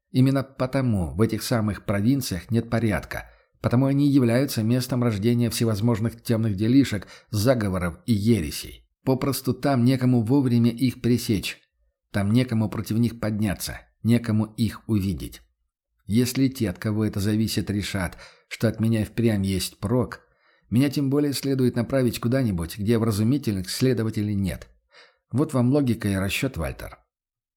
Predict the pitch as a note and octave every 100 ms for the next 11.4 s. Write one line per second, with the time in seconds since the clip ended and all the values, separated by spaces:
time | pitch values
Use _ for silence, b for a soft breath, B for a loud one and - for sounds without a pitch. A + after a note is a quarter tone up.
0 | _ _ F2 F#2 F#2 E2 C#2+ C2+ - -
1 | _ _ _ _ _ G#2+ A2+ A#2 A2+ G2+
2 | - G#2+ G#2+ G#2 F#2+ F#2 A#2+ G2 G#2+ F#2+
3 | F2+ - F2+ B1+ - - _ _ _ _
4 | _ _ _ F2+ G2 G#2 C#3+ C3+ D3+ C#3+
5 | C3+ D3 C#3 B2 - A#2+ C3 - A#2 A2
6 | - A2 A#2+ - A#2 A2+ G#2+ - B B
7 | B B - - - F3 D3+ D3 B2+ C3+
8 | D3 C3+ C#3+ C3+ C3+ B2+ A#2 G#2 B2 B2
9 | B2 A2 G2 F#2+ F#2 G2 F#2 - D#2 C2+
10 | B1 A#1+ - _ _ _ _ C#3 B2+ A#2
11 | E2+ C#2 A#1 -